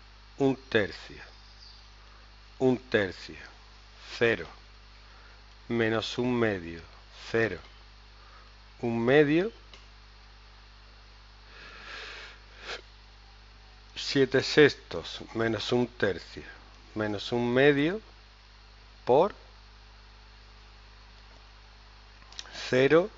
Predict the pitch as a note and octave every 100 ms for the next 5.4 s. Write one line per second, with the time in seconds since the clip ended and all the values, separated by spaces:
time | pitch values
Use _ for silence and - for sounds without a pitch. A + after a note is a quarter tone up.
0 | - - - - A#2+ D3+ F3+ - - D3+
1 | A2+ G#2+ G2 - - F2 - - - -
2 | - - - - - - - - - -
3 | - - - - - G#2 A2+ G#2+ C#3 F3+
4 | F#3+ - - A#2+ A#2 A#2+ A#2+ A#2 A#2 A#2
5 | A#2+ - D3 G2+